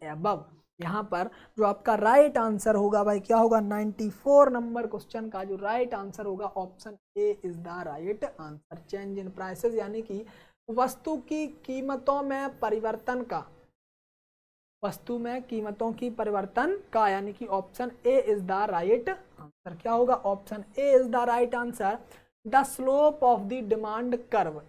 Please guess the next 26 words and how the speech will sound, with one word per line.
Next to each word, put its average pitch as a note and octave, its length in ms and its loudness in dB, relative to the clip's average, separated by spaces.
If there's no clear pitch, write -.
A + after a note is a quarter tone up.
is, F3 260 0
slope D4+ 360 6
of A#3 240 2
the B3 160 -4
demand A3 460 -4
curve F#3+ 220 -4
is G3 160 -2
positive, G3+ 640 -2
negative, G#3 500 -2
zero, A3 300 -2
या F#3+ 160 -4
फिर G3 260 -12
none G#3+ 240 -10
of D#3+ 220 -10
the A3+ 100 -8
above। D#3 260 -12
कैसा F#3+ 260 -8
होता A3 320 -4
है, B3 160 -6
जो A3+ 180 0
डिमांड G#3+ 480 -2
कर्व C#4+ 220 2
होता B3 260 0
है B3 120 0
उसका B3 360 -2
स्लोप B3 600 6